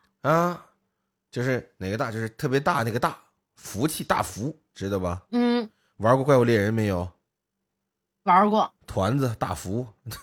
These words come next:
Speaker 2: <laughs> 不是，你要不然就直接说那个，
Speaker 1: <laughs> 啊。
Speaker 2: 嗯，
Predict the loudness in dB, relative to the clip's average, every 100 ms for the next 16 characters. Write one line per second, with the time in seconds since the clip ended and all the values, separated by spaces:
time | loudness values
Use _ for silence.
0 | -16 -18 _ _ _ -20 _ -16 _ -14
1 | -12 -16 -10 2 4 4 2 0 -18 _
2 | -20 _ -20 _ -20 _ -12 -6 -6 -6
3 | -12 -14 -2 6 8 10 8 10 8 6
4 | 2 0 2 2 2 2 4 4 6 4
5 | 4 -8 -10 -8 -8 -10 -8 -2 0 0